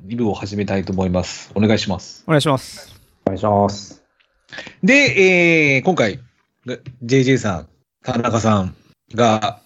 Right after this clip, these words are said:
Speaker 1: 望まれたベア百のお話を、えー、していきたいと思います。で、ちなみに、現地に、ユタに入られたのは、いつ入られたんですか？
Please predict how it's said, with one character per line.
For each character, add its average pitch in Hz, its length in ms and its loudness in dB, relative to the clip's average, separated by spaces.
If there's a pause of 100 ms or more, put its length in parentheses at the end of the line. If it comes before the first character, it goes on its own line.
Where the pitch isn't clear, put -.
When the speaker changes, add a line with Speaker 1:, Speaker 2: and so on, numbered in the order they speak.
(120)
Speaker 1:
望 117 240 2
ま 120 80 4
れ 120 80 4
た 107 320 0 (760)
ベ 143 180 4
ア 104 260 0 (480)
百 135 520 -2 (420)
の 110 260 0
お 107 40 0
話 113 400 2
を、 127 280 4
え 95 260 -2
ー、 - 20 -6
し - 100 -8
て 107 120 0
い 98 200 -4
き - 100 -16
た 107 140 0
い 95 80 -2
と 120 160 0
思 98 380 -4
い 107 180 -2
ま 98 220 0
す。 - 440 -6 (840)
で、 220 240 4
ち - 180 -2
な 254 100 6
み 277 100 4
に、 240 320 2 (420)
現 294 240 4
地 196 160 -2
に、 110 340 -4
ユ 202 140 0
タ 262 140 2
に 165 100 -2
入 135 220 0
ら 139 60 2
れ 131 100 0
た 110 100 -4
の 95 140 -8
は、 90 240 -6 (640)
い 196 160 -8
つ - 140 -2
入 123 180 0
ら 110 80 0
れ 98 40 -4
た 87 100 -10
ん - 20 -10
で 85 80 -12
す - 80 -20
か？ - 60 -20